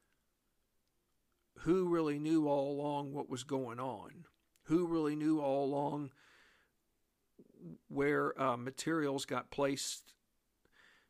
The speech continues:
in which they should never have been placed to have begun with? So Captain Titus, per his testimony, was unaware of any paint materials, A K A paints, on board,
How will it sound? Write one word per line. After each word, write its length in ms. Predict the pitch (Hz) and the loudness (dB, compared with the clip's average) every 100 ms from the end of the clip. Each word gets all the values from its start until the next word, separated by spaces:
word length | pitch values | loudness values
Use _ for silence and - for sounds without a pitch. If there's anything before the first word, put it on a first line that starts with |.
| _ _ _ | _ _ _
in 160 | 143 143 | -6 -2
which 260 | 143 143 | -2 -2
they 120 | 143 139 | -2 -2
should 260 | - 143 | -2 -2
never 320 | 143 147 143 | 0 0 0
have 120 | 139 135 | -2 -4
been 200 | 131 123 | -10 -4
placed 420 | 143 139 135 - | 0 0 -2 -4
to 120 | 127 | -6
have 120 | 127 | -6
begun 480 | - 123 135 135 131 | -8 -6 -6 -6 -8
with? 240 | 92 90 - - _ _ _ _ _ _ _ _ _ _ _ _ _ - - | -12 -16 -18 -20 _ _ _ _ _ _ _ _ _ _ _ _ _ -20 -8
So 180 | - | -6
Captain 440 | 143 160 175 - 165 | -2 -2 -2 -4 -4
Titus, 580 | - 175 151 139 - - _ - - - _ _ | -2 0 0 -2 -4 -10 _ -20 -20 -20 _ _
per 160 | - 170 | -2 0
his 180 | 160 - | 2 0
testimony, 680 | - 190 - 156 147 151 | 0 0 -2 -2 -2 -2
was 240 | 147 147 - | -2 -2 -2
unaware 560 | 160 156 143 156 151 151 | 0 0 2 2 2 0
of 240 | - 139 - | -2 -6 -6
any 260 | 151 151 147 | -8 -6 -8
paint 540 | - - 180 208 - - _ - | -10 -10 -10 -10 -16 -20 _ -12
materials, 960 | 143 - - 233 185 131 131 - 156 - | -10 -8 -4 0 0 0 -4 -4 -6 -4
A 140 | 156 | -4
K 280 | 139 147 143 | -2 -2 -2
A 160 | 135 135 - - | -2 -4 -6 -8
paints, 680 | - 208 151 - - - - _ _ _ _ _ _ _ _ _ _ _ _ - | -4 -4 -4 -8 -10 -10 -14 _ _ _ _ _ _ _ _ _ _ _ _ 0
on 300 | 156 170 160 | 2 2 4
board, 560 | 175 220 131 139 123 | 6 6 4 -2 -10